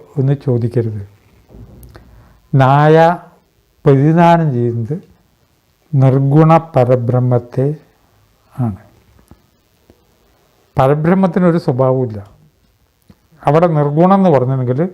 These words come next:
സുഖവുമില്ല, ദുഃഖവുമില്ല, ആനന്ദവുമില്ല, ആനന്ദമില്ലായ്മയില്ല, വിരോധവുമില്ല, ദേഷ്യവുമില്ല, സ്നേഹവുമില്ല. ഇതാണ് നിർഗുണ പരബ്രഹ്മം.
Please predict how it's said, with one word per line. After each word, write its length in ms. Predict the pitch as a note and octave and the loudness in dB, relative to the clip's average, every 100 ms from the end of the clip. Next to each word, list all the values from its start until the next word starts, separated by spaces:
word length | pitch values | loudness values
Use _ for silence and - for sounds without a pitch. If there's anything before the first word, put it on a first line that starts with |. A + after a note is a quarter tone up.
| - _ _ _ - | -12 _ _ _ -6
സുഖവുമില്ല, 500 | - C3+ F#3+ F#3 C3+ D3+ D#3+ C3+ | 0 2 4 2 2 2 2 -2
ദുഃഖവുമില്ല, 500 | - - C#3 A#2 B2 F3 _ _ _ _ _ _ _ _ _ _ D3+ C#3 | -4 -2 -2 -2 -6 -8 _ _ _ _ _ _ _ _ _ _ 0 2
ആനന്ദവുമില്ല, 720 | D#3 D#3+ D#3+ E3 D#3+ C3+ A#2+ C#3 B2+ | 4 2 2 0 2 -2 0 0 0
ആനന്ദമില്ലായ്മയില്ല, 1040 | C#3 C3+ C#3 B2+ B2+ B2+ B2+ B2 A#2 A2 B2 D#3 _ _ _ _ _ _ _ _ _ _ _ _ _ C#3+ | -2 0 -2 0 2 2 0 -2 -4 -6 -8 -10 _ _ _ _ _ _ _ _ _ _ _ _ _ 2
വിരോധവുമില്ല, 640 | D3 D3 F3+ F#3 G3+ D#3+ D#3 D3 | 4 6 6 6 4 4 4 4
ദേഷ്യവുമില്ല, 540 | C3 C3 - C#3 A2+ B2 D#3+ - _ _ _ | 4 2 0 -2 -2 -4 -6 -18 _ _ _
സ്നേഹവുമില്ല. 540 | - B2+ A#2+ D#3 A#2+ B2 | 0 2 4 2 2 0
ഇതാണ് 220 | B2+ C#3 C#3+ | 0 0 -2
നിർഗുണ 300 | B2 A2+ C3 C#3+ D#3 _ _ _ _ _ _ | -4 -4 -4 -4 -10 _ _ _ _ _ _
പരബ്രഹ്മം. 440 | C3 A#2 A2 A2 | -10 -8 -12 -18